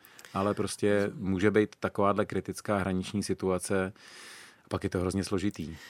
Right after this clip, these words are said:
Speaker 2: Ale je potřeba asi dodat, že opravdu je za velmi specifických okolností, že i to asi určuje míru, jako je od vás jistě šlechetné to vnímat jako chybu. Na druhou stranu v podmínkách, v jakých jste byl, asi,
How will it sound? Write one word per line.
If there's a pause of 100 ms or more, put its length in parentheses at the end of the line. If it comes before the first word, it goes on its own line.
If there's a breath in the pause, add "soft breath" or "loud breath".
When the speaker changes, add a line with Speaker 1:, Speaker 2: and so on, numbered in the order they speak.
(120)
Speaker 2:
Ale
je
potřeba
asi
dodat,
že
opravdu
je
za
velmi
specifických
okolností,
že
i
to
asi
určuje
míru,
jako
je
od
vás
jistě
šlechetné
to
vnímat
jako
chybu.
Na
druhou
stranu (400 loud breath)
v
podmínkách,
v
jakých
jste
byl, (400 loud breath)
asi,